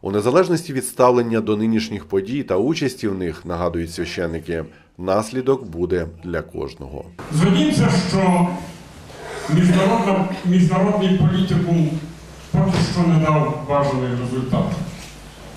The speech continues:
Speaker 2: Політичний діалог між нами не ведеться. Зброї достатньо не маємо, щоб протистояти військовому монстру північного сусіда. І єдина надія нас,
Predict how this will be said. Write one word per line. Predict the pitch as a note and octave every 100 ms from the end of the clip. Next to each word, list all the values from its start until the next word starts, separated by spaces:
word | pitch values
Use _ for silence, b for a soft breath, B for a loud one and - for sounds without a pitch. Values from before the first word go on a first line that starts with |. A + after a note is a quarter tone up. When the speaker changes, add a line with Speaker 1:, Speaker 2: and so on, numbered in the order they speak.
| - - - - - - - - - - -
Speaker 2:
Політичний | - F#3+ - - - G#3+ G3+
діалог | G3 G3 G#3 G#3+ F#3
між | F3 -
нами | F#3 F3+
не | E3+ E3
ведеться. | D#3+ D3+ B2+ - E3 - - - - - - - - - - - - - - D3+
Зброї | - - - B3+ A#3 - - E3+
достатньо | F3 F3+ F#3 G#3 G#3 G3
не | F#3+
маємо, | F#3+ G#3 G3+ F3 D#3+ D#3
щоб | D#3 D#3 D3+ - -
протистояти | D#3 D#3+ D#3 D#3 D#3 E3 E3 D3+
військовому | D3 - D#3 D3+ D3+
монстру | D3 D3 D3 C#3 C3 B2 - - - - -
північного | - D3 C3+ C3+ C#3 A#2+ -
сусіда. | - - - - - - - - - - - - - - - - - - - - - - -
І | D3+
єдина | D#3 - A3
надія | G#3 E3+ F3+ F3+ E3+ F3
нас, | D#3 D#3